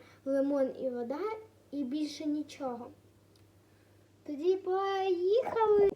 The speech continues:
Спочатку нам потрібно взяти воду. Я переливаю зазвичай. Просто можна набрати зразу ж в стакан. Я зазвичай, е, переливаю.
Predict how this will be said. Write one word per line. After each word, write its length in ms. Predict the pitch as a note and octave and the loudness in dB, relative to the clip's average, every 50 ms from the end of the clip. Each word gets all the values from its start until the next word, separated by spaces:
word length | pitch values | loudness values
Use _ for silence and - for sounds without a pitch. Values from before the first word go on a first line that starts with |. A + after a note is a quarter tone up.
| - _ _ _ _ _ _ _ | -2 _ _ _ _ _ _ _
Спочатку 540 | - - - C4 - E4 F#4 - - - G4+ | -20 -12 -12 -6 -4 -4 -4 -4 -4 -4 -4
нам 120 | G4 F4+ | -4 -4
потрібно 580 | D4+ D#4+ D#4 - D#4 D#4 D#4 C4 C#4 C4 C4 B3 | -6 -6 -10 -8 -8 -8 -6 -4 -4 -4 -4 -4
взяти 460 | A#3+ A#3+ B3+ A#3 A3+ A3 - A#3+ A#3+ | -4 -4 -4 -4 -4 -4 -4 -4 -4
воду. 540 | A#3 A#3 C#4 D4+ C#4 A#3+ G#3+ A#3 B3+ E4+ - - - - _ _ _ - _ _ _ _ - - _ _ _ - - _ - | -2 0 0 2 2 2 2 0 -2 -2 -6 -8 -16 -20 _ _ _ -20 _ _ _ _ -20 -20 _ _ _ -20 -20 _ -4
Я 120 | C#4 C#4+ | -4 -4
переливаю 800 | C#4 C#4+ D4+ C#4 C#4+ C#4+ C#4 C4+ B3+ B3+ A#3+ A#3+ A#3 A#3 A#3 - - C4+ C#4 - - - - - - - | -2 -2 -2 -2 -2 -2 -4 -4 -4 -2 -2 -2 -2 0 -2 -2 -4 -4 4 4 4 4 4 -2 -4 -2
зазвичай. 680 | B3 B3+ B3+ A#3+ A#3+ A#3+ B3+ A#3+ - - B3 A#3 A#3+ B3 D4 D4+ - _ _ _ _ - _ - - - - _ - | -2 -2 -2 -2 -4 -8 -10 -10 -10 -10 -10 -8 -6 -6 -8 -10 -14 _ _ _ _ -20 _ -20 -20 -20 -20 _ -8
Просто 320 | - C#4 C4+ - - C4+ | -6 -6 -6 -4 -4 -6
можна 300 | B3+ B3+ B3+ B3 A#3+ B3 | -4 -4 -6 -6 -6 -6
набрати 640 | B3 A#3+ A#3+ A#3+ A#3+ B3+ C4 D#4+ G#4+ D#5+ C5+ G#4 E4 | -4 -4 -4 -4 -4 -4 -2 -4 -2 0 0 0 -2
зразу 420 | D4+ D4 C#4 C#4 C#4 C4 C4 C4 | -4 -4 -6 -6 -4 -4 -4 -4
ж 160 | B3 B3 B3 A#3+ | -4 -4 -6 -8
в 60 | - | -10
стакан. 560 | - - C4 C4+ - B3 A#3 A#3 A3+ A3+ - C4+ - - - - - _ - - - - - - - - - - - - - - | -12 -14 -14 -12 -10 -10 -8 -6 -4 -4 -6 -6 -8 -14 -18 -18 -18 _ -14 -12 -12 -12 -12 -16 -18 -18 -18 -18 -16 -16 -14 -10
Я 120 | - C4 B3 | -8 -6 -4
зазвичай, 540 | B3+ C4 B3+ B3+ B3+ C4 - - D#4 D#4+ | -4 -6 -6 -8 -10 -8 -4 -2 -2 -2
е, 460 | D#4 - - D4 C#4 B3+ B3 B3 B3 A#3+ - | -2 -4 -6 -8 -10 -8 -10 -10 -12 -12 -12
переливаю. 880 | - C4+ C4 C4 C4 C4 C4 B3+ B3 A#3 A3+ A3 A3 A3+ A#3 A#3 A#3+ | -12 -10 -10 -10 -10 -10 -10 -10 -10 -10 -10 -10 -12 -12 -12 -12 -12